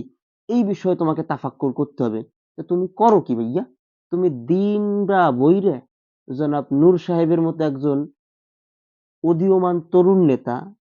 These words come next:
এই দেশের লক্ষ লক্ষ তরুণ যাকে ফলো করে,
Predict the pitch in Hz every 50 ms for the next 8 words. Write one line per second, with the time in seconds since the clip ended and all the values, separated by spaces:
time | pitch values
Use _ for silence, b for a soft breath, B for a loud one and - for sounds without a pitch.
0 | _ _ 147 151 147 131 143 131 - 170 156 143 139 139 135 - - - 170 165
1 | 160 165 - 180 170 165 - _ _ 175 170 180 196 220 233 240 220 190 147 160
2 | 143 - 165 160 - - 147 135 131 123 123 - 120 113 110